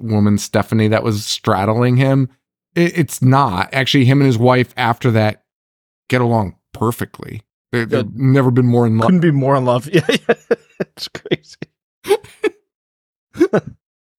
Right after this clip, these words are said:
Speaker 1: It's fucking nuts. Anyway, and then, but then Tony's like, the, the next day, Tony's like, "I'm going fishing. Do you wanna come?" And she's like, "No, because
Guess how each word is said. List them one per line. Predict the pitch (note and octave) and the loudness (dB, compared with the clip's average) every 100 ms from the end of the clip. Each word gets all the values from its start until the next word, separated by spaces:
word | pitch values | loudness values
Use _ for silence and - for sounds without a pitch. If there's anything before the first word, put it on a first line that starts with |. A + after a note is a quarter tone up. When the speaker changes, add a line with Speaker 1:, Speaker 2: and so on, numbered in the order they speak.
| _ _ - - | _ _ -8 -2
Speaker 1:
It's | G#3 - - | -2 -2 -10
fucking | - E3+ D#3 C#3 B2 | -2 0 2 0 2
nuts. | C#3 C#3+ - _ _ _ _ F3+ - _ _ _ _ _ _ _ _ _ _ _ | 0 -2 -8 _ _ _ _ -20 -20 _ _ _ _ _ _ _ _ _ _ _
Anyway, | B2 A2 F#2 F2 _ - | -4 -2 -4 -8 _ -2
and | F3+ | -2
then, | A#3 - F#3+ | -2 -4 -2
but | G#3+ | 0
then | G#3+ D#4 A3 - - | 2 0 -2 -6 -2
Tony's | G3 F#3 D#3 | 0 2 2
like, | D#3 C#3 - _ _ _ _ _ _ _ - | 2 0 -2 _ _ _ _ _ _ _ -6
the, | D#3 | -4
the | D3 D#3 | 0 0
next | F3+ - | 0 0
day, | C#3 E3+ E3 C3 | 0 0 2 0
Tony's | - C3+ C3+ A#2 | 0 0 0 2
like, | B2 G#2+ - | 0 0 -2
"I'm | C#3 C#3 | -2 0
going | B2 A2+ G2+ | 2 0 -2
fishing. | - G#2+ - F2+ | -4 -4 -4 -6
Do | G2+ | -4
you | |
wanna | G2+ G#2+ G2+ | -2 -4 -4
come?" | G#2+ A2+ | -4 -4
And | B2 A2 | -4 -4
she's | A2 | -2
like, | A#2 G#2+ | -2 -2
"No, | G#2+ A2+ C3+ C3+ G#2+ G#2+ | 0 2 2 2 2 0
because | A2 - A2+ G#2 F#2+ | -2 0 0 0 -6